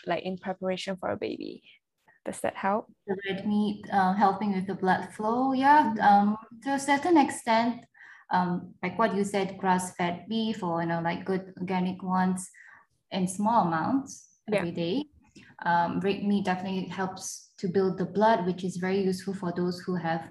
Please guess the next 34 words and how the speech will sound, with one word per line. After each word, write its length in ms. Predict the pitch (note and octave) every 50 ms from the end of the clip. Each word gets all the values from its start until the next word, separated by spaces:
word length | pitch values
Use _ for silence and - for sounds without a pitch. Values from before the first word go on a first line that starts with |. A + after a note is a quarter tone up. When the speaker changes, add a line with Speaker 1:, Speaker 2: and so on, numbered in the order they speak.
| - -
Speaker 2:
blood 200 | F#3 E3+ - F3+
deficiency. 920 | - F3+ - - G#3 G#3 - A#3+ A#3+ A3+ - A#3 A3+ A3 G#3+ A3 G#3+ G#3+ - - - - -
Speaker 1:
Mm-hmm. 220 | B3 A3+ A3+ G#3
Speaker 2:
Um, 340 | E3+ E3 D#3 D#3+ D#3 - - - - - - _ _ _ -
it 80 | F#3+
doesn't 220 | F#3 F#3+ F#3 G3+ A3
have 140 | G3 F#3+ -
to 60 | G3
be 140 | F3+ F3+ F3
anemia, 480 | E3+ F3 F#3 G3+ G3+ G#3 G#3 G#3 G3+ F3+
but 200 | E3+ D#3+ - -
just 420 | - F#3 F#3 - - - - -
low 640 | F#3 F3+ F3+ F3 E3+ E3+ E3+ E3+ F3 F3+ F3 - - F3+
on 400 | F3 F3 E3+ E3 E3+ F3 F3 - -
iron 680 | - F3 F3+ F3+ F3 F3 E3+ E3+ E3+ F3 F#3 F#3 - - -
or, 540 | F3+ E3 D#3+ E3 F3 - - F3 - - - - -
you 60 | F#3
know, 220 | E3+ F3+ A#3 C4 - - - - - - - -
and 220 | F#3+ F3+ F3+ E3+
red 220 | G3+ G#3 G#3 A3
meat 380 | A3+ A3 A3 G#3+ - - - -
contains 760 | - G#3+ G3 F#3 F#3 - G3 F#3+ F#3 F#3 F#3 F3+ F#3 F#3 - -
the 340 | F#3 F3 E3+ E3+ E3+ - F3+
heme 340 | F3 - G3 F#3+ F#3+ F#3 -
iron, 540 | F3 F3 F3+ F#3+ G#3+ C4 D#4 F4 F4 E4 D4
which 500 | A#3 G3 - - - - - - - - -
has 440 | G#3 F3+ F#3 F3+ F3+ - - - -
a 60 | G3
bit 140 | F3+ F#3 -
more 200 | F#3 F#3 F#3 F#3+
higher 520 | F#3 F#3 - - F#3 F3 F3 F3+ F3+ F#3 F3+
bioavailability 1160 | - - F3+ F3+ F3 F3 F3 E3 E3+ D#3+ E3 F3 E3+ F3+ F#3+ F#3+ G3+ G3+ G#3 G#3+ A3 G3+ F#3
than 240 | F#3+ F3 F3 F3 F3
non-heme 720 | F3 F3 F3 F#3 F#3+ F3+ - F#3 F3 E3+ E3 E3 F3 -